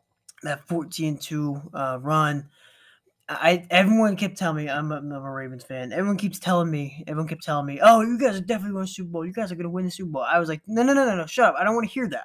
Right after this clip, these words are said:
I don't wanna hear, every game is different." And I, I didn't, I mean, I like, winning is awesome, but at the same time, it's like, sometimes some teams we dominate. And I was like, "I don't know. Like, I like these hard-fought wins,"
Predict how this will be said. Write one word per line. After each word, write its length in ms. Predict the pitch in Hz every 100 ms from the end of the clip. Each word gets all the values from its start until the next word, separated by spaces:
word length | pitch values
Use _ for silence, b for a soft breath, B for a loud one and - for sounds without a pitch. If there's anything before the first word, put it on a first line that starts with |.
| 147
I 40 |
don't 100 | 214
wanna 140 | 254
hear, 200 | 226 208 b b -
every 280 | 185 202 214
game 260 | 190 190
is 100 | 175
different." 400 | 151 160 - 120 _ _ _ _ _ _
And 400 | 151 156 147 143 139 _ _ _ -
I, 140 | 160 165
I 60 |
didn't, 260 | 208 226 - -
I 60 |
mean, 340 | 196 208 196 190 -
I 100 | 220
like, 520 | 214 185 226 - - - -
winning 400 | 214 254 277 233
is 160 | 185 165
awesome, 580 | 165 220 - - 131 131
but 80 | 156
at 40 |
the 40 | 165
same 180 | 196
time, 280 | 190 226 233
it's 160 | 165 -
like, 300 | 139 127 _ _ _ _ _ _ _ _ _ _
sometimes 340 | - 202 233 220
some 120 | 240
teams 200 | 240 214
we 60 |
dominate. 540 | 170 143 185 180 - _ _ _ _
And 100 | 131
I 120 | 160
was 100 | 170
like, 180 | 151 135
"I 80 | 165
don't 180 | 240 269
know. 180 | 302 139
Like, 180 | 139
I 80 | 147
like 260 | 156 185 185
these 180 | 185 160
hard-fought 800 | - 170 170 165 - 156 156 160
wins," 480 | 180 151 113 -